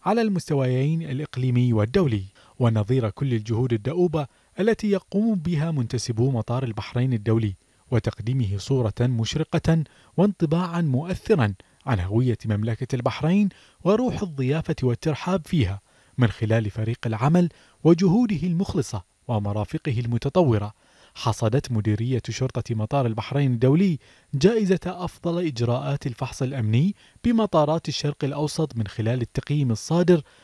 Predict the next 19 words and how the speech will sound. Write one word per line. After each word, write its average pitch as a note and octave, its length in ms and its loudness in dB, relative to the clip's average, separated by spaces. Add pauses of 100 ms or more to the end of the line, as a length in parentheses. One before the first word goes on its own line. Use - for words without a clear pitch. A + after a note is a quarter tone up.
(160)
من A3 140 4
جودة G#3+ 380 2
خدمة D3+ 380 -4
المطارات A2+ 720 -2
بمجلس A#2 440 -2
المطارات A#2 500 -4
الدولي C3 480 4 (380)
للربع A#2 420 2
الثاني C#3+ 440 0
من A2 160 0
عام A#2 260 -2
ألفين B2 500 -2
وثلاثة B2 680 -2
وعشرين. A#2 460 -2 (640)
وهذه F3+ 460 6
الجائزة C3 560 0
أحدى B2 260 -4
ثمار A#2 360 0
استراتيجية A#2 760 -4